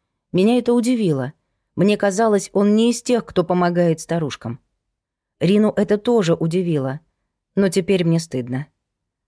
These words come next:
Стас меня раздражал — и я думала о нем хуже, чем он был на самом деле. Егор улыбнулся. Он не воспринимает Ладу всерьез. "Если хочешь, посмотри книгу.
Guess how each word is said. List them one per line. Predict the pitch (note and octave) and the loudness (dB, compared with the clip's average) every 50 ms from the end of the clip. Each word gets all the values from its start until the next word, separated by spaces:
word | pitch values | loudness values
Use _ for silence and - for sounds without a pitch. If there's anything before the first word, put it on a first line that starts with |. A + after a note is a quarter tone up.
| _ _ | _ _
Стас | - - - - F#3+ F#3+ F#3+ - | -16 -8 -4 -2 -2 0 0 0
меня | F#3 F3+ F3+ F3 | 2 2 2 2
раздражал — | E3 F3+ F3 F3 E3+ F3 F3+ E3+ F#3+ G3 F#3 D3+ B2+ - _ _ _ _ _ _ | 2 0 0 0 0 0 0 0 0 0 0 -2 -4 -8 _ _ _ _ _ _
и | - E3 F#3 | -2 0 2
я | F3 F3 | 2 2
думала | F3 F3 F#3+ F#3 F3+ F3 F3+ E3+ | 2 2 2 2 2 2 2 2
о | E3+ F3 F3 | 0 0 2
нем | F3+ F3 F3 F3+ | 2 2 2 2
хуже, | E3 - - G3 G#3+ G3+ E3 D3+ D3+ | 0 -4 -4 -2 -2 -2 -2 -2 -4
чем | - - E3 E3+ E3+ | -4 -2 0 2 2
он | E3+ E3+ E3 | 2 2 2
был | D#3 E3+ E3 E3 | 2 2 2 2
на | D#3+ D#3 E3 | 2 2 0
самом | D#3+ - F#3+ G3+ G3+ D#3+ B2+ A#2 A2+ | -2 -4 -4 -4 -2 -2 -4 -4 -4
деле. | G#2 B2+ A2+ A#2+ C3+ A2 G2+ - _ _ _ _ _ _ _ _ _ _ _ _ _ _ _ _ _ _ _ _ _ _ _ | -4 -6 -6 -6 -6 -10 -12 -14 _ _ _ _ _ _ _ _ _ _ _ _ _ _ _ _ _ _ _ _ _ _ _
Егор | - D#3+ E3+ E3 D#3+ G3+ G3+ - - | -4 -2 0 0 0 0 -2 -2 -2
улыбнулся. | - F3 E3+ E3+ D#3 D#3 D3 D3 C#3 C#3 C#3 - - C3+ D3+ - _ _ _ _ _ _ _ _ _ _ _ _ _ _ _ | -2 -2 0 0 0 0 -2 -2 -2 -2 -4 -6 -8 -8 -10 -10 _ _ _ _ _ _ _ _ _ _ _ _ _ _ _
Он | G#3+ G#3+ G#3+ G#3+ | -2 0 2 2
не | G3+ G3 | 2 2
воспринимает | F#3+ G3+ G3 - - F#3+ F#3+ F#3 F#3 F3+ F#3 G3+ A3 A3+ A3 G#3 G#3 - | 2 0 0 -2 0 0 2 2 2 2 2 0 0 0 0 -2 0 0
Ладу | F#3 F#3 G3 G3+ F#3+ F3+ E3+ | 0 2 2 0 0 -4 -6
всерьез. | E3 - F3+ F3 E3 D#3+ D#3 D#3 C#3 A#2 - - - - _ _ _ _ _ _ _ _ _ _ _ _ _ _ _ _ _ _ _ | -6 -6 -6 -4 -4 -4 -4 -4 -4 -4 -6 -10 -16 -20 _ _ _ _ _ _ _ _ _ _ _ _ _ _ _ _ _ _ _
"Если | F3 F#3+ F3+ - F3 | -2 -2 0 0 -2
хочешь, | F3 - - F#3 F#3+ - D#3 - - _ _ _ _ | 0 0 0 0 0 -2 -6 -8 -10 _ _ _ _
посмотри | E3+ F3+ - G#3 G3 - G3+ G3+ | -6 -4 -2 -2 -2 0 -2 -2
книгу. | G3+ - E3 D3 C#3+ C3+ C#3 C#3+ | -2 -2 -2 -2 -2 -4 -6 -8